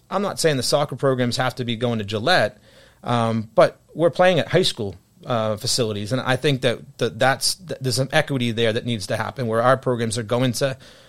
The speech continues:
a B C, a Harvard, or what, what does,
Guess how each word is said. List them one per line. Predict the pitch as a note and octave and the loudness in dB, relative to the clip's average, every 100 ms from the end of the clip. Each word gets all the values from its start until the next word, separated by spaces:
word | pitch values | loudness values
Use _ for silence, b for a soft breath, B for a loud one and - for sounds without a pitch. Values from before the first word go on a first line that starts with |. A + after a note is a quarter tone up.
| b | b
a | B2+ | -2
B | G#2 C3+ A#2 | 4 2 2
C, | - A#2 A2+ | -4 -6 -4
a | A#2+ | -4
Harvard, | - C#3 A#2+ G#2 G#2 | 2 4 4 0 0
or | A2+ G#2+ - | 2 0 0
what, | F3 - | -2 -2
what | F#3 | 0
does, | E3+ D#3+ | 0 -2